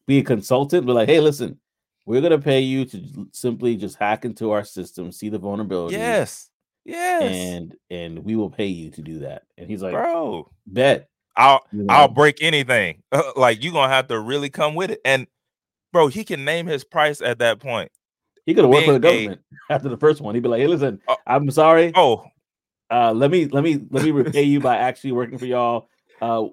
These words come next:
Speaker 1: how do you, <laughs> you know, anyway, but that,
Speaker 2: Hey,
Speaker 1: you know.
Speaker 2: hey, hey, get to, get to that comment 'cause,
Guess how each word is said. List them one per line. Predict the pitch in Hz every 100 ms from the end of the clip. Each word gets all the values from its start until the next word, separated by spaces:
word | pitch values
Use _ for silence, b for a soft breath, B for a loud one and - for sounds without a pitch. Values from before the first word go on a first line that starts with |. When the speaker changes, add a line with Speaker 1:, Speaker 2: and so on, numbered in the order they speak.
| -
Speaker 1:
how | 117 113 135
do | 143
you, | 139 - 139 -
<laughs> | 143 143
you | 147
know, | 139 127 123 -
anyway, | 160 139 113
but | 110 110
that, | 123
Speaker 2:
Hey, | 143 135
Speaker 1:
you | 120
know. | 113
Speaker 2:
hey, | 139 110 -
hey, | 139 131
get | 123 170
to, | 156
get | 131 170
to | 165
that | 156 147
comment | - 175 139 113
'cause, | 139 117